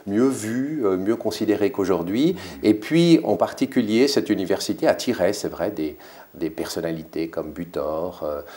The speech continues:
Speaker 1: j'ai eu, suivi les cours aussi d'un philosophe français, Jacques Derrida,
Speaker 2: Oui,
Speaker 1: enfin,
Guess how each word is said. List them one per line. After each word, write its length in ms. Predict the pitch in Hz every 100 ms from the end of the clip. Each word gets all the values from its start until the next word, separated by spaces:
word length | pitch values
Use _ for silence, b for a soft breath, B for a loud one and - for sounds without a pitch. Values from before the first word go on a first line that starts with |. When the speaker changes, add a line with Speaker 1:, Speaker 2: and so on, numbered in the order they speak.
| B B
Speaker 1:
j'ai 160 | - 87
eu, 180 | 87
suivi 560 | 82 - - - 101 98
les 140 | 101
cours 180 | 98 101
aussi 220 | 95 -
d'un 100 | 92
philosophe 400 | 87 92 90 95
français, 640 | 92 - 90 - 92 95 90
Jacques 200 | 90 -
Derrida, 500 | 87 90 87 90 101
Speaker 2:
Oui, 100 | 113
Speaker 1:
enfin, 140 | 113